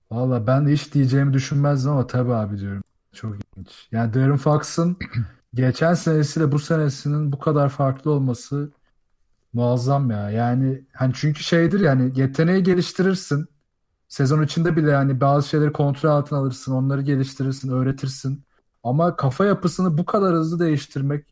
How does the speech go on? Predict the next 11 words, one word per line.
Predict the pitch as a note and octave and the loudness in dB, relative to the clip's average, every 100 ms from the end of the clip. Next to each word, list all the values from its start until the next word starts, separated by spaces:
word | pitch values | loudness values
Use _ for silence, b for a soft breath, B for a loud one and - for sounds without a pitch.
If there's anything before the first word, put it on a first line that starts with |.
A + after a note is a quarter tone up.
| _ | _
bir | D3+ | -8
sezonda, | - E3 C#3+ C3 B2+ C3 | -2 -2 0 -2 -2 -2
yani | C3 B2+ | -2 0
bambaşka | D3+ F3+ F3 D3 F3+ | 2 4 2 2 0
bir | D#3+ | 2
oyuncu | E3 E3 F3 | 2 2 0
yeniden | E3 E3 | 0 0
seçilmiş | D#3+ - D3+ D#3 E3 - | -2 -4 -6 -6 -10 -10
gibi | A2+ A2 | -10 -8
ya | A2 | -8
sahada. | A#2 - G#2+ G2+ A2+ | -10 -10 -10 -10 -16